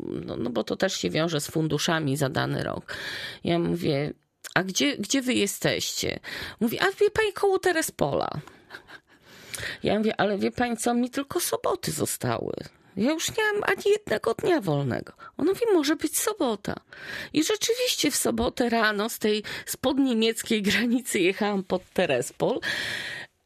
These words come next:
Ale mówię, ja coś jestem winna moim czytelnikom.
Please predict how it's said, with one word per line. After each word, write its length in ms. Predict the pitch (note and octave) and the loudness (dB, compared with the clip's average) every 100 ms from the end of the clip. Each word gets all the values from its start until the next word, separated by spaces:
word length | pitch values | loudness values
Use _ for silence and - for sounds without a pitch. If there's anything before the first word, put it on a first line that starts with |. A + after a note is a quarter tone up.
| _ _ - | _ _ 0
Ale 360 | G#3+ B3+ C4 - | 2 2 0 0
mówię, 320 | A#3+ A#3+ G3 | -2 0 0
ja 140 | G3+ | 0
coś 240 | A3+ A#3 - | -2 -2 -2
jestem 320 | A3 - B3 | -2 -2 -2
winna 360 | D4 E4+ - C3 | 0 0 0 0
moim 340 | F2 D#2 D#2 | -2 -4 -6
czytelnikom. 760 | - - - D3 D#2 - - | -10 -6 -6 -4 -6 -8 -10